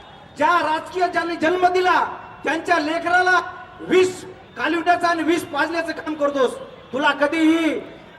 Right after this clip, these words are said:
ही जनता माफ करणार नाही आणि तुला देव सुद्धा माफ करणार नाही.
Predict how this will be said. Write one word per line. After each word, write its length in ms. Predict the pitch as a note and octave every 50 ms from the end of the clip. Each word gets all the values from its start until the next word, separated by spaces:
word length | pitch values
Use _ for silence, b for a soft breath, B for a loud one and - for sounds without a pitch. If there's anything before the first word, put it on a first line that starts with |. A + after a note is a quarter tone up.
| - - -
ही 320 | C4 D#4 D#4 E4 D#4+ - -
जनता 320 | C4 C#4+ D#4 D#4 F4 E4
माफ 280 | D#4+ D#4+ D#4+ D#4+ D#4+ -
करणार 300 | D#4 D#4+ D#4+ D#4+ D#4+ D#4+
नाही 160 | D#4+ D#4+ D4
आणि 160 | D4+ E4 E4
तुला 220 | - - E4+ E4+ E4+
देव 280 | - - D4+ E4 F4
सुद्धा 260 | F4 E4+ E4+ E4+ F4 F4
माफ 260 | E4+ E4+ D#4+ - -
करणार 340 | C#4+ C#4 C4+ C4+ B3+ A#3+ A3
नाही. 160 | G#3+ G3+